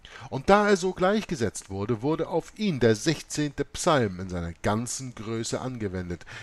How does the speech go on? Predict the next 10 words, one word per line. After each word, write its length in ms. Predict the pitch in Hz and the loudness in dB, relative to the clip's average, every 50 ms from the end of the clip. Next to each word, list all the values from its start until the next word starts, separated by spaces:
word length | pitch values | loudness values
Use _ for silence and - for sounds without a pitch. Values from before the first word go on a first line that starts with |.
| - - - | -12 0 2
der 100 | 117 110 | 4 4
den 160 | 110 117 110 | 4 2 0
Triumph 520 | - - - 120 139 156 160 156 - - | -2 -6 -4 -2 -2 -2 -2 -4 -8 -8
Christi, 460 | - - - 190 - - - - 123 - | -6 0 0 0 0 0 -4 -8 -12 -12
unseres 520 | - 131 131 131 127 - 120 117 - - | -10 -10 -8 -8 -8 -8 -8 -10 -8 -2
Heilands, 500 | 110 127 127 117 104 95 90 87 - - - - - - _ | 0 0 2 2 0 0 -2 -6 -8 -14 -16 -20 -20 -18 _
über 260 | - 107 90 85 80 - - _ _ - - | -10 -6 -6 -6 -6 -8 -12 _ _ -14 -6
Tod 340 | - 131 127 139 - - - - | -2 0 0 0 -2 -6 -14 -16
und 240 | - 104 - - | -16 -16 -16 -14
Grab 360 | - 92 90 90 90 87 - | -10 -4 -2 -2 -2 -2 -4